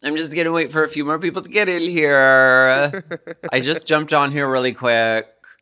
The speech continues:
Speaker 2: Yeah.
Speaker 1: Well, we are very excited to see, um, uh, Beyonce, Beyonce, uh, in
Speaker 2: If
Speaker 1: her
Speaker 2: you had to choose
Speaker 1: twenty twenty-three hi-, highly anticipated tour.
Speaker 2: If you had to choose one, Beyonce or Madonna?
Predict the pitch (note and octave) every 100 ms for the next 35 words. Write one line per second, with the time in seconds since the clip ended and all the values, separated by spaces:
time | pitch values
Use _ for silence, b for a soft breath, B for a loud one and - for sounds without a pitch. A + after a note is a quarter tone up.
0 | _ D3+ D3 C#3+ C#3 C3+ C3 C3+ D#3+ A#2+
1 | D3 D3 C#3+ C#3 D#3 E3+ C3 A#2+ B2 A2+
2 | G#2+ - G#2 G2+ G2 - F#2 - G#2+ G2
3 | F#2+ F#2+ F#2 - F2+ F2 F2+ F2 E2+ E2+
4 | E2+ F2+ E2+ E2 E2+ F2+ _ - - G2+
5 | G#2+ F#2+ F#2+ F2+ F2+ E2+ - D3+ B2 E2+
6 | D#2+ D#2 D#2 D#2 F2 - G2 F#2+ F2 F2
7 | F2+ E2+ E2+ F2 F2 _ _ _ F#2+ G#2
8 | C3 D#3 D#3+ B2 - F3 B2+ B2+ B2+ _
9 | - - - - - A2+ B2+ C3 F2+ -
10 | - F#2 G2 G#2+ B2 D3+ - - _ _
11 | C3 C#3+ D3 C#3 C3 D3 B2+ C#3 C3 B2
12 | B2 B2 B2+ A#2+ A2+ A2+ A2 F#2